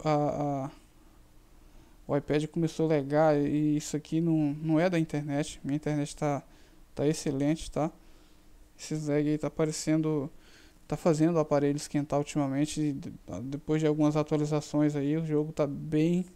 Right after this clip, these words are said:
bem tenso, tá bem ruim mesmo. Mas o estranho que, que o iPad tá, tá, não tá segurando nem cinco horas de carga. Antes ele, eu jogava o dia todo com ele.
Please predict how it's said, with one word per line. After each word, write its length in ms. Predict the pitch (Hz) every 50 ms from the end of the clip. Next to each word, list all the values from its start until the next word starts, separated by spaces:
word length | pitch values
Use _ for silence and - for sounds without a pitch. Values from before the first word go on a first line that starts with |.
| - - - - - - -
bem 260 | 175 165 - 151 170 170
tenso, 520 | - - 139 151 147 - - - - - -
tá 60 | -
bem 240 | 147 147 151 165 170
ruim 300 | 165 165 143 143 135 135
mesmo. 340 | 139 - - - 151 - - _ - - - - - - - - - - - - - - - - - - - - - - - - - - - - _ - - - _ - -
Mas 240 | - 147 151 160 160
o 60 | 175
estranho 540 | 196 190 180 - - 175 180 185 185 190 185
que, 600 | 180 - - 185 185 185 180 180 170 160 160 151 151 - - - - - - - - - - - - - - -
que 120 | - 151
o 120 | 151 156 156
iPad 400 | 151 151 - 156 160 170 165 160
tá, 580 | - - 170 165 160 160 156 147 139 123 - - - - - - - - - - - - - -
tá, 140 | 143 151
não 280 | 147 139 151 151 151 160
tá 140 | 151 - 165
segurando 440 | - - 165 170 160 170 175 175 175
nem 140 | 185 214
cinco 360 | 208 - - 202 202 - - 165
horas 160 | 165 160 160
de 100 | 170 165
carga. 440 | - - 147 139 143 135 123 127 - - - -
Antes 300 | 135 156 175 165 - -
ele, 380 | 175 175 175 175 170 160 147
eu 80 | 147 151
jogava 340 | 151 - 151 156 160 160 156
o 60 | 147
dia 120 | 180 208
todo 280 | 202 - 170 170 165 165
com 160 | 156 160 151
ele. 240 | 151 156 156 180